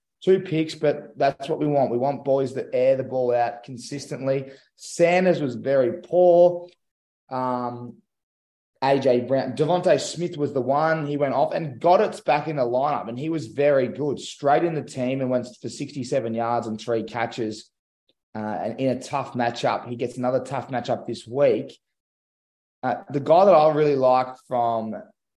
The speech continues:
New Orleans is this guy called Rashid Shaheed. He's really exciting, and I like the way he plays.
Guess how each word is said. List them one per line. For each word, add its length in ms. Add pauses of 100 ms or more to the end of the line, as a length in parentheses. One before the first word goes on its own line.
(460)
New 180
Orleans 500
is 100
this 200
guy 300
called 200
Rashid 640
Shaheed. 600
He's 220
really 420
exciting, 640
and 80
I 80
like 320
the 80
way 200
he 80
plays. 580